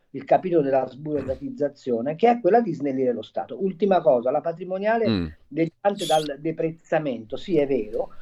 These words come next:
Speaker 1: io ho posto già un altro problema, l'ho scritto anche sulla Verità, e cioè che mi aspetto dall'oggi al domani che le banche chiedano di ricontrattare i mutui a chi ha comprato una casa dando in garanzia ovviamente l'immobile medesimo, perché,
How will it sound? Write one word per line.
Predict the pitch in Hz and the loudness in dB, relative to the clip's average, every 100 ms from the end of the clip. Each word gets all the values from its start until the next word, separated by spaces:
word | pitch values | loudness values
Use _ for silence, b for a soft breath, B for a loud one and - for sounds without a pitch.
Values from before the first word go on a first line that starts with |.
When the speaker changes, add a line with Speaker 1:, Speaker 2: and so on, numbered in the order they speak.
| b - | b -2
Speaker 1:
io | 175 | 4
ho | - | 4
posto | - 165 139 | 4 0 0
già | 143 175 | 4 4
un | 151 | 4
altro | 156 139 | -4 -6
problema, | 127 131 165 147 | -12 -4 0 0
l'ho | 127 123 | -2 -12
scritto | - 160 143 | -14 -10 -6
anche | 143 135 | -6 -8
sulla | - 127 127 | -10 -4 -4
Verità, | 127 135 151 131 139 b b b | -6 -2 -2 -2 -10 b b b
e | - 165 | -6 -2
cioè | 208 180 180 | 6 8 6
che | 175 180 165 - 170 | 4 2 2 0 -6
mi | 160 185 208 | -2 2 2
aspetto | 202 - _ 208 160 - _ 127 117 | 0 -6 _ 4 4 -2 _ -8 -6
dall'oggi | 123 135 135 175 165 139 | -4 -4 0 -2 -2 -6
al | 139 | -6
domani | 208 165 147 151 | -6 -4 -4 -6
che | 139 | -4
le | 147 175 | -4 0
banche | 160 156 151 165 | 0 0 -2 -6
chiedano | 160 185 156 139 131 | -2 2 2 2 -2
di | 131 | -6
ricontrattare | 160 165 151 156 - - 156 143 | -6 -8 -2 -4 -2 0 2 0
i | |
mutui | 151 160 135 151 202 208 b b b b - | 0 -2 -2 0 -2 -4 b b b b -6
a | 123 | -6
chi | - 165 | 4 4
ha | 127 | 4
comprato | 143 135 151 143 | -2 0 0 0
una | 143 131 | -4 -2
casa | 165 160 127 123 | 2 2 2 0
dando | 117 147 131 | 0 -2 -2
in | 120 | -2
garanzia | 120 120 120 165 | -2 -2 -2 -2
ovviamente | 113 120 147 139 123 | 0 0 -2 -4 -4
l'immobile | 131 160 151 180 | 0 0 0 -2
medesimo, | 214 160 160 170 170 | -2 -2 -2 0 0
perché, | 170 165 - 196 165 | -2 -6 2 6 6